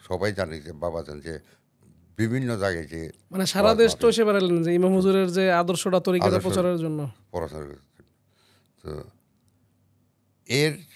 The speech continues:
Speaker 1: চেষ্টায় অনেক, অনেক লক্ষ লক্ষ লোক
Speaker 2: মানে মানুষ,
Speaker 1: বাবাজানের
Speaker 2: অনেক মানুষ
Speaker 1: চেষ্টায়
Speaker 2: আসা শুরু করলো, বাড়া
Speaker 1: আসা
Speaker 2: শুরু করলো।
Speaker 1: শুরু করলো, তরিকা নেওয়া শুরু করলো। আর তরিকার যে চন্দ্রপাড়ায় যে সেটা যে ইসলামের যে মূল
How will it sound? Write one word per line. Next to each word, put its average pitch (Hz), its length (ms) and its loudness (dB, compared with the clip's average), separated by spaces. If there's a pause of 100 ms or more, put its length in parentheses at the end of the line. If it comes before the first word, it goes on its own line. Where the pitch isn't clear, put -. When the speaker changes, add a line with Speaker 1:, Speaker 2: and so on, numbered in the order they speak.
(140)
Speaker 1:
চেষ্টায় 117 640 0 (1120)
অনেক, 147 560 -2
অনেক 113 460 -4
লক্ষ 127 320 -4
লক্ষ 110 420 -2
লোক 90 400 -6 (460)
Speaker 2:
মানে 180 120 -4
মানুষ, 196 300 4
Speaker 1:
বাবাজানের 220 80 2
Speaker 2:
অনেক 220 200 4
মানুষ 208 220 2
Speaker 1:
চেষ্টায় - 320 -10
Speaker 2:
আসা 196 220 2
শুরু 185 220 2
করলো, 151 220 0
বাড়া 160 160 2
Speaker 1:
আসা 170 120 0
Speaker 2:
শুরু 165 120 0
করলো। 156 120 -2
Speaker 1:
শুরু 107 160 -4
করলো, 139 180 -4
তরিকা 101 360 -4
নেওয়া 76 260 -6 (120)
শুরু 71 140 -20
করলো। 67 240 -20 (380)
আর 98 80 -8 (100)
তরিকার 139 440 -4
যে 90 340 -4 (400)
চন্দ্রপাড়ায় 107 580 -2
যে 92 440 -2
সেটা 82 300 -6
যে 85 280 -12
ইসলামের 120 540 -6
যে 92 100 -8
মূল 90 420 -6